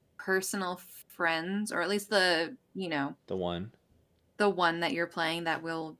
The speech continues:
Speaker 1: be unnamed, because I just wanna see how long it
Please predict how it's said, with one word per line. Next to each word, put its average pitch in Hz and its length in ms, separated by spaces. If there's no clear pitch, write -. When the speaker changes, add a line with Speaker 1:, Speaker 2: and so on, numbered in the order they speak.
Speaker 1:
be 165 180
unnamed, 160 680
because 151 460
I 156 120
just 165 140
wanna 175 140
see 165 100
how 151 80
long 151 260
it - 80